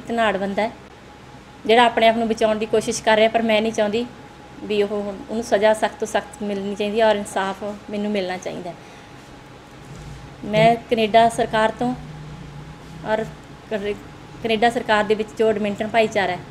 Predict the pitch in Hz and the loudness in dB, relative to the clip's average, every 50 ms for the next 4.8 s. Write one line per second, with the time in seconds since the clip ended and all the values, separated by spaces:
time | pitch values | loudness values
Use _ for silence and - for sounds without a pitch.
0 | - 214 220 214 254 254 262 247 254 240 - 196 196 - 226 214 214 220 233 233 | -4 -2 0 0 2 2 4 2 2 2 0 -6 -6 -6 -4 -2 -2 -2 -2 -2
1 | 240 240 220 214 202 208 180 - - 214 196 233 247 247 226 233 208 202 196 - | -4 -2 -2 -2 -4 -4 -6 -4 -4 -4 0 0 0 2 2 2 0 0 -2 -4
2 | 214 202 196 196 214 - - - - - - - - - - - - - - - | -2 -2 0 -2 -2 -6 -12 -16 -18 -16 -16 -16 -14 -14 -14 -14 -14 -14 -14 -14
3 | - - - 247 240 262 226 226 208 214 - - 233 233 233 220 220 233 226 226 | -6 0 2 4 4 6 6 6 6 6 2 0 4 4 4 4 4 0 0 0
4 | 226 220 214 - - 190 185 190 - 196 196 202 202 220 233 | 0 -4 -4 -2 -2 -2 -2 -2 -4 -4 -4 -2 -2 -2 -2